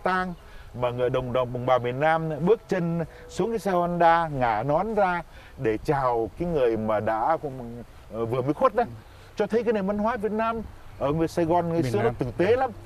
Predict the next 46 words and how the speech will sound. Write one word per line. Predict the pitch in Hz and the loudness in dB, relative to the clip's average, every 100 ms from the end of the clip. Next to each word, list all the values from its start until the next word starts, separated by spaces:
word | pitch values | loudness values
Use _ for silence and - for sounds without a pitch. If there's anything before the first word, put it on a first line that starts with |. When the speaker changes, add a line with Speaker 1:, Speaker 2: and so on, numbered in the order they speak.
| - - - - | -16 -16 -16 -2
Speaker 1:
Và | 135 156 156 | 6 6 6
Nguyễn | 139 175 | 2 -2
Khải | 190 131 120 | 0 0 2
bảo | 120 120 | 2 2
rằng | 131 143 131 - - - - | 2 -2 -2 -10 -16 -14 -2
nhìn | 151 165 143 | 4 4 4
cái | 214 - | -2 0
cách | 247 262 - | 0 0 -2
mà | 143 | -2
những | 170 | 0
văn | 180 170 | 0 0
nghệ | 143 131 | 0 0
sĩ | - 185 | -2 0
miền | 170 120 | 0 0
Nam | 143 170 160 | -2 -2 -2
đối | 185 220 | -2 -2
xử | 127 117 | -4 -2
với | 180 | -2
nhau | 208 202 196 | -4 -2 -2
đó, | 214 - - - - | -4 -8 -20 -20 -20
sao | - 202 208 | -10 -4 -2
mà | 190 | 0
nó | 170 | 0
văn | 196 214 | 0 0
hóa, | 208 208 220 233 | 0 0 0 -2
nó | 247 | -4
tử | 139 123 | -6 -4
tế | 165 208 | -2 0
đến | 220 214 | -2 -4
như | 214 | -6
thế. | 202 220 220 - - - - - | -4 -4 -6 -12 -18 -18 -8 -2
Và | |
đây | 131 185 | 2 2
mới | 190 190 | 2 -2
là | |
câu | 139 156 | 0 0
nói | 151 180 - | 0 -2 -2
kinh | 175 156 | -4 -4
khủng | 110 90 | -6 -6
của | 110 | -8
Nguyễn | 156 | -8
Khải. | - 87 67 73 104 | -10 -10 -10 -12 -16
Speaker 2:
Dạ. | 90 - - - | -16 -16 -12 -6
Speaker 1:
Nguyễn | 202 | -2
Khải | 165 120 | 2 2
bảo: | 123 | 2